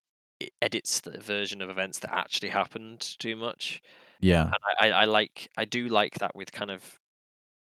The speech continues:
Speaker 1: period pieces, not necessarily period pieces because it's so much further, but, like, kind of a lot of the films from, like, the war films in the,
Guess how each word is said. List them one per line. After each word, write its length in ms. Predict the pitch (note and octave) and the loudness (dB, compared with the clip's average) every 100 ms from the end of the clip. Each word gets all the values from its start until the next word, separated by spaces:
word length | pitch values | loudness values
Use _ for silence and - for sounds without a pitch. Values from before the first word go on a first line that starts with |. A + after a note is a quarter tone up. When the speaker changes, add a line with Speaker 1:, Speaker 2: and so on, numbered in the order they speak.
| - | -8
Speaker 1:
period 300 | G#2 F#2+ F2+ | -6 -4 -8
pieces, 360 | - F#2+ - A#2+ | -8 -10 -10 -4
not 180 | E3 C3+ | -2 0
necessarily 300 | D3+ - A2 | 0 0 0
period 360 | - A#2 A#2+ - | -2 -2 0 -2
pieces 320 | C#3+ - D3 | -4 -4 -6
because 300 | A2 - - | -8 -10 -12
it's 100 | - - | -12 -10
so 300 | - - G2+ | -6 -4 -4
much 160 | - | -6
further, 280 | - G2+ A2 | -4 -4 -4
but, 160 | - - | -8 -6
like, 120 | G2 | -6
kind 180 | A2 G#2+ | -4 -6
of 160 | F#2+ - - - - | -8 -14 -20 -20 -10
a 60 | G#2 | -2
lot 180 | A2 - | 0 0
of 60 | |
the 460 | G#2 G2 F#2 F2+ G1+ - - - | -2 -2 -2 -4 -8 -14 -20 -20
films 520 | - - G#2 F#2+ F#2 - | -6 -2 -2 -2 -10 -10
from, 160 | G2 | -8
like, 200 | F#2 F2 | -8 -8
the 80 | G2+ | -8
war 240 | F#2+ G2 | -8 -8
films 480 | F#2+ G2+ F2+ F2+ F2 | -6 -6 -8 -10 -14
in 240 | D#2 F2 E2 | -14 -16 -16
the, 280 | - G1+ | -14 -12